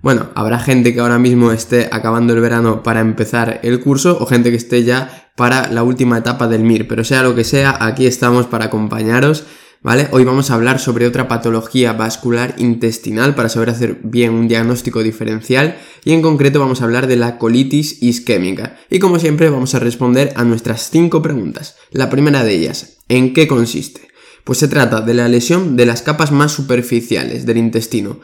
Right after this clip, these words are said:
en concreto de la capa mucosa y de la submucosa. ¿Por qué? Pues como una consecuencia de una disminución del flujo de sangre al intestino. Puede ser por una caída del gasto cardíaco porque tengas una hipovolemia, puede ser a lo mejor porque tengas un problema vascular,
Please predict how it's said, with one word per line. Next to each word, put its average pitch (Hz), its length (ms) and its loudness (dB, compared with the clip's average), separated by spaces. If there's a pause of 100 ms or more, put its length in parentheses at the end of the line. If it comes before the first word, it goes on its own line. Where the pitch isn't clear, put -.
(160)
en 120 140 0
concreto 147 440 2
de 147 100 0
la 123 180 -4
capa 117 420 -6
mucosa 160 640 0
y 139 80 0
de 143 140 2
la 160 280 0
submucosa. - 720 -2 (480)
¿Por 156 180 2
qué? 156 320 2
Pues 120 140 -8
como 135 180 2
una 165 160 0
consecuencia 170 560 -2
de 151 60 -2
una 151 160 0
disminución 135 880 -2
del 120 200 0
flujo 156 320 0
de 131 80 2
sangre 185 440 -4
al 120 160 2
intestino. 113 580 -2 (160)
Puede 139 160 4
ser 139 240 0
por 117 140 0
una 113 160 -2
caída 113 340 2
del 110 100 -2
gasto 113 240 -4
cardíaco 117 540 -2
porque 113 220 -6
tengas 110 340 -6
una 110 260 -4
hipovolemia, 123 800 -2 (240)
puede 127 260 0
ser 127 440 -2
a - 80 -4
lo 117 60 2
mejor 117 340 0
porque 117 200 0
tengas 113 280 -6
un 117 80 -2
problema 110 380 -4
vascular, 151 840 -2